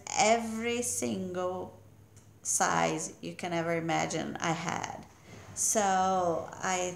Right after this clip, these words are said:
say, "Okay, this, this is ridiculous," because,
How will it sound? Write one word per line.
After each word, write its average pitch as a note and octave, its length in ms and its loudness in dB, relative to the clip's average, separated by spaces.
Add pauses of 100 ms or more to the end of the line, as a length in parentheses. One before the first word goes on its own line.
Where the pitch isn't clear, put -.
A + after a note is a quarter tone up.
(120)
say, F#3 380 0
"Okay, D#3+ 480 -2 (180)
this, E3+ 240 -6 (240)
this G3 140 -4
is F3+ 220 -6
ridiculous," F3+ 640 -4
because, E3 760 -4